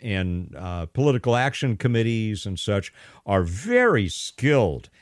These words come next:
at getting people's emotions going so that it overrides their logic centers, so that rational thinking gets bypassed because the emotions, uh, take over.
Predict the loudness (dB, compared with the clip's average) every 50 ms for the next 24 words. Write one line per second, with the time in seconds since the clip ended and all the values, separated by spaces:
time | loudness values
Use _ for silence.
0 | _ _ _ -6 -4 -4 -2 0 0 0 2 2 0 -2 -2 -2 -2 -2 0 -2
1 | -2 0 0 -2 0 2 4 4 4 2 2 -2 -4 -4 -4 -4 -4 -2 -2 0
2 | 0 0 0 0 0 -2 -2 -2 0 0 2 2 2 2 0 -2 -2 _ 4 6
3 | 6 6 6 4 2 2 2 2 2 4 4 2 2 2 0 0 -2 -4 -4 -2
4 | 0 2 2 2 2 2 0 0 0 -2 -4 -6 -6 -6 -4 -2 -2 -2 -4 -8
5 | -10 -14 -16 -18 _ -20 -20 -20 -20 -20 _ -14 -4 0 4 6 6 6 6 4
6 | 4 2 2 2 0 -2 0 0 2 2 2 0 0 0 0 2 2 4 2 2
7 | 0 0 0 2 2 0 0 0 0 0 2 2 0 0 0 0 -2 -2 -4 -2
8 | 0 2 2 2 2 2 0 0 0 0 -2 -6 -10 -14 -16 -18 _ _ -20 -20
9 | -20 -14 _ -2 0 2 4 4 2 2 2 2 2 2 2 4 4 4 4 2
10 | 0 -2 -4 -4 -4 -4 -6 -8 -10 -12 -12 -10 -8 -6 -4 -4 -6 -4 -2 0
11 | 0 0 2 4 4 4 4 2 0 -4 -4